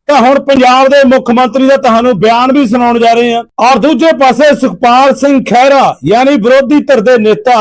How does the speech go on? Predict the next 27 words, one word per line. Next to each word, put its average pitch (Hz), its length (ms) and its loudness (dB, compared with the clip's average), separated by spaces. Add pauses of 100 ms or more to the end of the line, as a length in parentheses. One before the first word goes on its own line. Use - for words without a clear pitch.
(580)
ਔਰ 269 260 2
ਚੰਨੀ 269 400 0
ਸਾਹਿਬ, 254 340 0 (380)
ਇਹਨਾਂ 294 320 2
ਤੇ 294 160 0
ਵੀ 302 120 0
ਦੂਜਾ 254 300 0
ਨੰਬਰ 233 280 0
ਲੱਗਣ 202 300 -2
ਜਾ 156 180 -2
ਰਿਹਾ, 135 160 -4 (540)
ਕਿਉਂਕਿ 277 320 2
ਪੰਜਾਬ 247 520 0
ਦੇ 285 180 2
ਵਿੱਚ 254 260 0 (560)
ਬਹੁਤ 277 340 0
ਸਾਰੇ 277 300 2
ਲੋਕਾਂ 247 360 0
ਦਾ 269 120 2
ਕਹਿਣਾ 240 340 -2
ਸੀ 151 160 -4 (520)
ਕਿ 285 120 2
ਭਾਈ 285 280 0
ਜਿਹੜੇ 285 320 2
ਵੱਡੇ 220 420 0
ਮਗਰਮੱਛ 254 560 0
ਨੇ, 247 160 -2